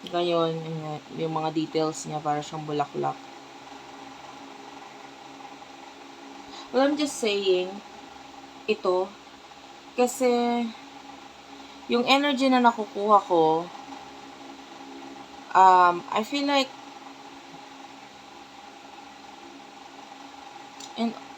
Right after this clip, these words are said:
and also dito sa mga nagpapakita sa akin, there's flowers here. So, yung iba sa inyo, especially, wala naman tayong gender specific, no?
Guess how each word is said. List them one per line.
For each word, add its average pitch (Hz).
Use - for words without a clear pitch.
and 233
also 240
dito 220
sa 214
mga 196
nagpapakita 185
sa 185
akin, 165
there's 165
flowers 185
here. 180
So, 226
yung 262
iba 247
sa 254
inyo, 214
especially, 208
wala 175
naman 170
tayong 165
gender 156
specific, 165
no? 147